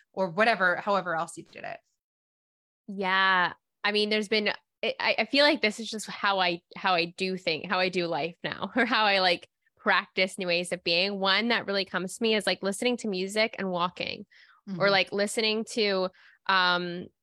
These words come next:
Speaker 2: music that, that aligns me with, like, positive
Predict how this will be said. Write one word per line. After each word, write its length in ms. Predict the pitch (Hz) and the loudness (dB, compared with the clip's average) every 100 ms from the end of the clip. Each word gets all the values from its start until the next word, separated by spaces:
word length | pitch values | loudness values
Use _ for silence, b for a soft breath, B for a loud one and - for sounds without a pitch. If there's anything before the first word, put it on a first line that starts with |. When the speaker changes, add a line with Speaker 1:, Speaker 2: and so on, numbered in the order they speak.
| _ _ _ _ _ _ _ _ | _ _ _ _ _ _ _ _
Speaker 2:
music 640 | 220 233 247 254 262 262 | -2 0 2 4 4 2
that, 360 | 240 220 - 214 | 2 0 0 -4
that 200 | 208 196 | -2 0
aligns 680 | - 190 196 185 202 214 - | 0 -4 -2 0 0 -4 -8
me 340 | 214 202 202 202 | -4 0 0 2
with, 300 | 190 185 - | 0 -2 -2
like, 260 | 170 165 - | -2 -2 -8
positive 520 | - 190 185 185 175 | -2 0 0 -2 -4